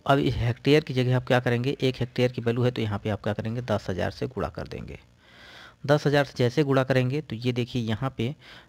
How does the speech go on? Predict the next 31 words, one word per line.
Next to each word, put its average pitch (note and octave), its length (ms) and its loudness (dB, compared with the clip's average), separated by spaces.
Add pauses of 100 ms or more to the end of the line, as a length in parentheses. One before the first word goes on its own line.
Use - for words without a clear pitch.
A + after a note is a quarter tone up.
(120)
जो B2 320 0
वैल्यू A#2+ 380 2
आएगी, A2 400 0
ये C3+ 180 0 (100)
आपका C#3 420 -2 (960)
दशमलव B2+ 520 2
लगा B2 140 6
हुआ, A#2 200 0
दशमलव A#2+ 400 0
को A#2+ 80 -6
हटाएंगे A2+ 320 -2
तो C3 160 -4
दो A2+ 340 -4
जीरो A2+ 400 -4
आ-, A2 120 -4
नीचे G#2+ 340 -4
आ - 20 0
जाएंगे, A2+ 260 -2
यानी A2 200 -2
सौ A#2+ 160 0
आ A2 80 2
जाएगा। A2 300 -2
दो C3 200 -4
जीरो A#2+ 260 -2
से - 100 -6
यहाँ G#2+ 180 -4
दो A#2 140 -4
जीरो A#2 220 -4
कट A#2 160 -4
जाएगा, A#2 340 -4 (540)
यानी C#3+ 260 2